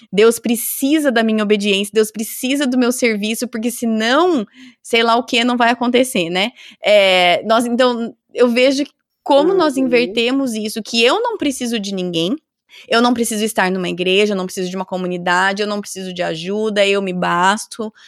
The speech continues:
Speaker 1: Ah, e isso como se fosse até uma coisa, até uma coisa boa, né?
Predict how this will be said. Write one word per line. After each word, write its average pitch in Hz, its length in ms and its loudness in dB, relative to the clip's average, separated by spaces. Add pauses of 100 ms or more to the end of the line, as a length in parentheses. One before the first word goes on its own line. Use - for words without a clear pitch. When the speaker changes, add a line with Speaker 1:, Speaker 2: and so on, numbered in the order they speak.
(320)
Speaker 1:
Ah, 62 80 -2 (180)
e 233 280 2
isso 269 360 -4 (120)
como 269 260 4
se 285 160 -4
fosse 233 320 -2
até 220 260 0
uma 254 140 -2
coisa, 262 240 -2
até 208 160 0
uma 233 100 0
coisa 247 280 2
boa, 226 480 2
né? 190 180 -2